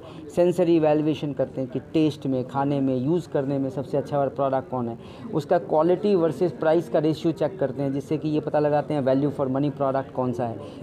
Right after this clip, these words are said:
कंज्यूमर के रिव्यूज़, रेटिंग क्या है वो पता लगाते हैं, सोशल मेंशनिंग स्कोर देखते हैं, इस प्रोडक्ट के ऊपर सोशल मीडिया पे कैसे बातचीत हो रही है।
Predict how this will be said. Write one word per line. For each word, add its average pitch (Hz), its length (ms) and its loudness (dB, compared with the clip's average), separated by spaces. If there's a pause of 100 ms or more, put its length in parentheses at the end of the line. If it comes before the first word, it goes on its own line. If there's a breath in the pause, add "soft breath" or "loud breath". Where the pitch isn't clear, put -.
(100)
कंज्यूमर 190 480 4
के 190 180 4
रिव्यूज़, 151 400 2
रेटिंग 160 360 2
क्या 160 180 2
है 151 120 0
वो 143 140 0
पता 139 180 -2
लगाते 131 360 0
हैं, 127 80 -6
सोशल 165 300 0
मेंशनिंग 170 440 2
स्कोर 156 300 0
देखते 151 280 -2
हैं, 147 80 -2
इस 143 100 -6
प्रोडक्ट 151 380 0
के 160 60 2
ऊपर 147 200 0
सोशल 156 280 0
मीडिया 151 280 2
पे 151 140 0
कैसे 151 280 0
बातचीत 135 380 -2
हो 131 100 0
रही 127 180 0
है। 123 120 -4